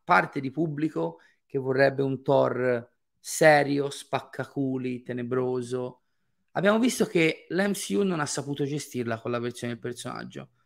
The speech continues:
Non dico che non sia possibile farlo, eh, ci mancherebbe altro. Semplicemente il personaggio si stava affossando sotto una versione che il pubblico non recepiva, almeno in solitaria, in maniera positiva.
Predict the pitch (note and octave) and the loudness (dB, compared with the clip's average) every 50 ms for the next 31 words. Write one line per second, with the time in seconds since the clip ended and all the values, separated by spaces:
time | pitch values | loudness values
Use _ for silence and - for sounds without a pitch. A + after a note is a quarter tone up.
0 | _ _ _ _ _ _ _ _ _ _ _ _ _ _ - F3 F#3+ G3+ G#3 F3+ | _ _ _ _ _ _ _ _ _ _ _ _ _ _ 0 2 2 4 4 4
1 | - - D#3 C#3+ C#3+ C#3+ C#3 - C#3+ B2 B2+ B2+ - - - B2+ B2+ B2+ A#2+ - | 4 4 2 2 2 0 0 -2 -2 -2 -2 -4 -6 -8 -6 -4 -4 -4 -2 0
2 | C3 A#2 A2+ A2+ A#2 A#2 A#2 - - C3+ C3+ C3+ - - D#3 D3+ C#3+ C3+ C3 B2 | 0 -2 0 -2 -4 -4 -4 -6 -6 -6 -6 -6 -4 -2 -2 -2 0 0 2 2
3 | A#2+ A#2+ B2+ B2+ - - A#2+ B2 B2 - _ _ _ _ _ _ _ _ - D3+ | 2 0 -4 -8 -10 -6 -6 -6 -6 -8 _ _ _ _ _ _ _ _ -6 -4
4 | F3 F#3+ G#3 B3 G#3+ G#3 D3+ - - D3 C#3+ F#3 F#3 F3+ E3 C#3 - C3+ - - | 0 2 2 4 4 4 4 4 2 2 2 2 2 2 0 -2 -2 -2 2 2
5 | D3 C#3 D3 C#3 - - D#3+ D3+ - - F#3+ G#3 G#3+ G#3+ - - - C3+ - C3+ | 4 6 4 2 4 0 -2 -2 2 2 2 2 2 0 0 -2 -4 -4 -2 -4
6 | C3+ C3+ C#3 C#3 - - - G3 G3 G3 G3+ G3+ - _ _ _ _ _ - D#3+ | -2 -2 -2 -4 -4 -2 0 0 2 2 0 -2 -6 _ _ _ _ _ -2 -2
7 | D3 - G#3 F#3+ G3+ G3+ - F3+ D3+ C#3+ C#3 C3 C3 C3+ - D3 C#3 E3 D3+ B2+ | 0 0 -2 0 0 0 0 0 0 0 0 0 0 -2 -2 -2 -2 0 0 2
8 | B2 A#2+ B2+ D3 D3+ C#3+ C3+ B2+ - C#3 C3+ C3+ C#3+ D3+ D#3 D3+ C#3+ B2+ B2 A#2+ | 2 2 2 2 0 0 -2 -2 -2 -4 -2 0 0 0 0 0 -2 -2 -2 -2
9 | A#2+ A#2 - B2 A#2 A2 A2+ G#2+ - A#2+ A#2 A#2 A#2 | -2 -4 -4 -6 -6 -6 -8 -8 -10 -10 -10 -10 -12